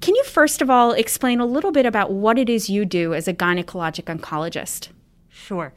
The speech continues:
Speaker 2: Gynecologic oncologists, we are the specialist in women's cancer surgery and treatment for the below-the-belt cancers. So I don't treat breast cancer. We've got a lot of great specialists that do that. I treat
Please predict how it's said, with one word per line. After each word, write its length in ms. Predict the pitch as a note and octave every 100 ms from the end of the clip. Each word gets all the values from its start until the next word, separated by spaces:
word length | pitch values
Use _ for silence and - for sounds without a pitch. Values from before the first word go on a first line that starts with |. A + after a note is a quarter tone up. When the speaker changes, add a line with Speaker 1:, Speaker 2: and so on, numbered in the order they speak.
| - - - - - - -
Speaker 2:
Gynecologic 600 | C#4 F#4 F#4+ F4+ D4+ C#4+
oncologists, 840 | A#3+ G#3 - F#3 F3+ E3 D3 -
we 140 | A3 D4
are 140 | D4
the 120 | C4+
specialist 760 | C4 - A#3 G#3+ - G#3+ G3+ -
in 220 | E3 F3+
women's 320 | F#3+ G3+ F#3+
cancer 420 | - G3+ G3 G3+ F#3
surgery 520 | - E3+ E3 E3 E3
and 120 | E3
treatment 480 | - F3 D3 E3+ E3+ - - -
for 100 | C#4+
the 120 | C4
below-the-belt 640 | C#4 D4 C#4+ A3 D#3 -
cancers. 580 | - D3+ - D#2+ - - - _ - - - -
So 160 | B3+
I 80 | C#4+
don't 180 | F4 E4
treat 220 | D#4+ C4
breast 240 | G#3+ G3+ -
cancer. 440 | G#3+ G3+ A3+ A#3
We've 220 | A#3+ B3
got 140 | A#3+ A3+
a 80 |
lot 160 | G#3+ A3
of 100 | G#3+
great 380 | G#3+ A3 G3+ -
specialists 600 | - F#3+ - E3 D#3+ -
that 220 | E3 D#3
do 160 | D#3+ D#3
that. 480 | C#3 D#3 - - - _ _
I 300 | G#3+ C#4 D#4
treat 480 | D#4+ - G#3+ G3